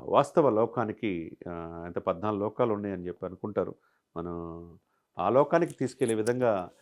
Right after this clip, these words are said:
ఉంటది అని చెప్పి ఆ రోజు వశిష్ఠ గారు కూడా ఇంటర్వ్యూలో చెప్పారు. ఏదేమైనా కానీ, ఆ, డెబ్బై సంవత్సరాల వయసులో కూడా చిరంజీవి గారికి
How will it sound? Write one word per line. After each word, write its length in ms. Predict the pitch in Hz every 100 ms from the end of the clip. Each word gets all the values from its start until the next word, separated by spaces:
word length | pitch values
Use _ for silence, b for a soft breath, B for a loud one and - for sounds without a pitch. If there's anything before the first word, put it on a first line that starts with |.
| b -
ఉంటది 400 | 107 127 143 143
అని 220 | - 113
చెప్పి 200 | 107 104
ఆ 60 | 98
రోజు 200 | 98 98
వశిష్ఠ 420 | 85 90 104 -
గారు 180 | 98 95
కూడా 160 | 92 87
ఇంటర్వ్యూలో 380 | 85 107 98 78
చెప్పారు. 300 | 92 - 104 - _ _ -
ఏదేమైనా 440 | 110 131 131 123
కానీ, 300 | 113 113 143 - _ _ _ 85
ఆ, 140 | 90 82 85 82 80 -
డెబ్బై 340 | 90 95 90 101
సంవత్సరాల 400 | 104 107 127 113
వయసులో 320 | 104 - 104
కూడా 180 | 101 113 - _ _ _ _
చిరంజీవి 380 | - 95 101 101
గారికి 420 | 95 92 - 120